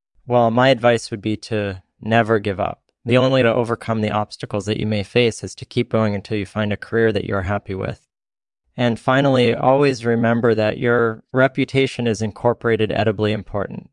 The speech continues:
You don't want to end up like my chef de cuisine did and have your entire career ruined because of a few malicious rumors.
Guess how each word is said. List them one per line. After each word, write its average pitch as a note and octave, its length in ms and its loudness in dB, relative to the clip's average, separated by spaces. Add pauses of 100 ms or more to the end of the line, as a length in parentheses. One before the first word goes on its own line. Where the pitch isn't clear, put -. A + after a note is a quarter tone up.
(160)
You C3 100 4
don't D3+ 140 2
want F3 120 0
to B2+ 60 0
end A#2+ 180 2
up A#2 160 4
like A2 200 0
my G#2 340 -2 (100)
chef - 280 -2
de A2 100 -2
cuisine A#2+ 460 -2
did G#2 220 2
and G2 120 -4
have G2 240 -2
your G2+ 260 0
entire A2 440 0
career A#2 440 0
ruined G2+ 360 -2
because G2 300 -6
of F#2+ 100 -6
a F#2 60 -12
few A2 300 -2
malicious G2+ 520 -8
rumors. G#2+ 480 -4